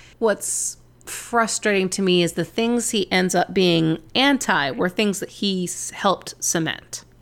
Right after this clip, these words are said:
Which, like, sure, you know, you can grow as a person and, you know, maybe that's what happened.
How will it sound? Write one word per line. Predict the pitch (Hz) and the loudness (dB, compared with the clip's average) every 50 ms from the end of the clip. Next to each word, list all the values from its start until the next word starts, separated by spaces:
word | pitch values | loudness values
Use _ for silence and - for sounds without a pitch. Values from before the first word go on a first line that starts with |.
| _ - - | _ -8 -4
Which, | 302 349 - - | -2 -2 0 2
like, | 381 359 349 359 - | 2 2 2 2 -4
sure, | - - - 285 277 269 269 262 | -6 -4 -2 0 2 4 4 4
you | 254 233 208 | 2 0 0
know, | 190 175 170 | 0 0 0
you | 170 190 202 | 0 0 -2
can | - - 220 208 | -2 -2 -2 2
grow | 208 196 180 175 175 | 4 6 6 6 6
as | 175 170 | 4 2
a | 165 160 | 0 -2
person | - - 170 170 - - 180 160 156 156 156 - | 0 0 -2 -2 0 0 0 2 2 0 0 -2
and, | - 165 170 170 180 | -2 -2 0 0 0
you | 170 | 0
know, | 156 151 | 0 0
maybe | 160 180 190 196 190 | 2 2 2 2 0
that's | 180 185 175 - - - | 0 0 -2 -2 -4 -6
what | - - | -6 -4
happened. | - 196 233 226 - 165 143 135 139 151 - - - | -2 0 0 0 -2 -4 -6 -6 -8 -8 -10 -12 -16